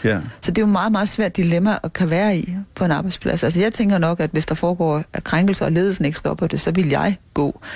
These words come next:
Speaker 2: Men man kan være i en situation, hvor den her karriere, altså,
Speaker 1: Mm.
Speaker 2: man er bundet op på den på alle mulige forskellige måder, så det er svært at
Speaker 1: Ja.
Speaker 2: sige, "Jeg trækker mig."
Speaker 1: Ja.
Speaker 2: Og på den måde kan de her krænkelser, altså, florere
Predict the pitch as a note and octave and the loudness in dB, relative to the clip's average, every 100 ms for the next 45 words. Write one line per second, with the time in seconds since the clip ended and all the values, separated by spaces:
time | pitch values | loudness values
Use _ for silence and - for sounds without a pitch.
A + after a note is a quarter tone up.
0 | - - - - - F#3+ F#3 F#3 F3 G3+ | -14 -14 -18 -20 -2 0 2 2 2 2
1 | A3 F#3+ F3 - G#3+ E3+ E3+ E3+ F3+ F#3 | 2 2 0 0 0 0 0 2 2 2
2 | E3+ E3 D#3+ G3+ G3+ - - D#3+ D3+ C#3+ | 0 0 2 2 0 -2 0 0 2 2
3 | D#3 E3 E3+ D#3+ F3+ - F3 F3 E3 F3 | 2 0 0 0 0 0 0 0 2 2
4 | F#3+ E3+ E3 - F#3+ E3 D#3+ F3 F3 E3 | 2 2 -2 -2 0 2 2 2 2 0
5 | - F#3+ C4 - - - - A#2 A#2 E3+ | 0 -2 -2 -4 -10 -10 -2 -2 2 2
6 | E3 D#3 - C#3+ D#3 C#3+ - - A2+ G#2+ | 2 0 -4 -2 -2 -4 -8 -2 -2 -2
7 | - - - F3 F#3+ B3+ A3+ F#3+ F#3 G3 | -12 -20 -8 -2 0 0 2 2 2 0
8 | G3+ F#3 F#3+ F#3 E3 D#3+ F3 F#3+ E3+ E3 | -2 0 2 0 -2 -2 0 0 0 0
9 | - D#3+ E3 D#3 - - E3 F3 F3 | 0 0 0 0 -4 -2 0 0 0